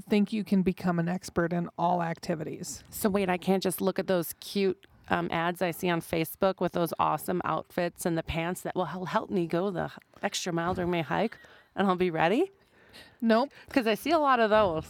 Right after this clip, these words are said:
Speaker 2: and I'm pretty sure there's gonna be some people will be like, "Well, I'm outfitted for it."
Speaker 1: Right. And, and,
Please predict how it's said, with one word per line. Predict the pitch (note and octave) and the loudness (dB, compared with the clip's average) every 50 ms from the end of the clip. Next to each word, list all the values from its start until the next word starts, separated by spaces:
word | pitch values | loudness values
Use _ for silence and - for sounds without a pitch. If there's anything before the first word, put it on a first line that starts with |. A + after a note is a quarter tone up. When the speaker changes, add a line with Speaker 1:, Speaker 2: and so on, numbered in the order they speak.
| - - | -6 0
Speaker 2:
and | G3 G3 G3 G#3+ G3+ | 2 4 4 6 6
I'm | F#3+ F#3+ G3+ - | 6 4 4 2
pretty | - A#3 C#4 D#4 | 2 2 2 2
sure | - - D#4 | 2 0 0
there's | C4+ C#4+ C4 | 0 0 0
gonna | A3+ A#3+ B3 A#3 | 0 0 2 2
be | A3+ A3 | 2 2
some | - G#3+ G3 G3+ | 2 2 2 2
people | - A3 A3 G3+ F#3 | 2 0 0 0 0
will | E3+ E3+ | -2 -2
be | F3 F3 | -2 -2
like, | E3 E3 - | -2 -2 0
"Well, | - F3+ E3 | 0 2 2
I'm | D#3+ D#3 | 0 0
outfitted | - D3 - - - - A3+ F#3 D#3+ | -2 -2 -4 -4 -6 -6 -6 -6 -6
for | - - D#3+ D3+ D#3 | -6 -6 -4 -4 -4
it." | E3 F#3 - - _ _ _ _ _ _ - | -4 -4 -6 -10 _ _ _ _ _ _ 0
Speaker 1:
Right. | A3+ G#3+ G#3 F#3 F#3 - - | 2 2 2 2 0 -2 -4
And, | A#3 A#3 A3 G#3+ - _ | -2 -2 -2 -2 -4 _
and, | - A#3 A3+ A3 G#3+ G#3+ G3 | 0 2 2 2 2 0 -4